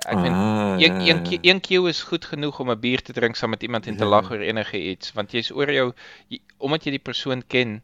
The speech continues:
Speaker 1: vir hoeveel jaar, jy's oor jou social anxiety, dis nie 'n vreemdeling nie,
Speaker 2: Ja, ja, ja.
Speaker 1: maar jy het net een cue nodig. Waar is die
Speaker 2: Dis soos
Speaker 1: enigste
Speaker 2: die
Speaker 1: wat jy
Speaker 2: handtekening. Dis soos die handtekening, net daai een assurance dat dit nog steeds dieselfde persoon is, en dan, dan is jy
Speaker 1: <laughs> Ja.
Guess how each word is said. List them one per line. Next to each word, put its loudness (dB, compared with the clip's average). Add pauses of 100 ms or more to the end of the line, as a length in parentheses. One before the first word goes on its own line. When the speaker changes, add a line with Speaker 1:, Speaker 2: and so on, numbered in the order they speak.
(280)
Speaker 1:
vir -4
hoeveel 0
jaar, 6
jy's -2
oor -2
jou 2
social 2
anxiety, 2
dis -8
nie -2
'n -6
vreemdeling 2
nie, 2
Speaker 2:
Ja, 0
ja, -2
ja. -8
Speaker 1:
maar 4
jy 8
het 4
net -2
een -2
cue 0
nodig. 0 (260)
Waar 8
is -2
die 0
Speaker 2:
Dis 2
soos 4
Speaker 1:
enigste 6
Speaker 2:
die 10
Speaker 1:
wat 6
jy 2
Speaker 2:
handtekening. 2 (480)
Dis -8
soos -4
die 4
handtekening, 2
net 4
daai 6 (140)
een 0
assurance 0
dat 0
dit -4
nog -4
steeds -8
dieselfde -4
persoon 0
is, 2
en 10
dan, 2
dan 0
is -4
jy 2
Speaker 1:
<laughs> 8
Ja. -